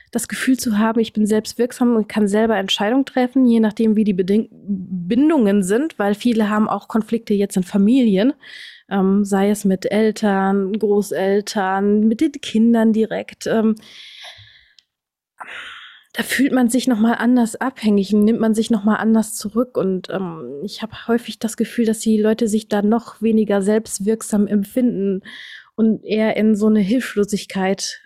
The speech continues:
abdriften und auch gar nicht mehr wissen, wie sie mit ihren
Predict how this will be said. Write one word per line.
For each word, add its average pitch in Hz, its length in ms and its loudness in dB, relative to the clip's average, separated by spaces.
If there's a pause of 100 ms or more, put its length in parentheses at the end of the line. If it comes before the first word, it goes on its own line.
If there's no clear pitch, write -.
(120)
abdriften 208 640 -2
und 196 240 2
auch 175 140 -6
gar 220 120 -2
nicht 214 200 0
mehr 208 260 2
wissen, 247 340 0
wie 226 120 2
sie 214 100 0
mit 214 200 2
ihren 220 360 2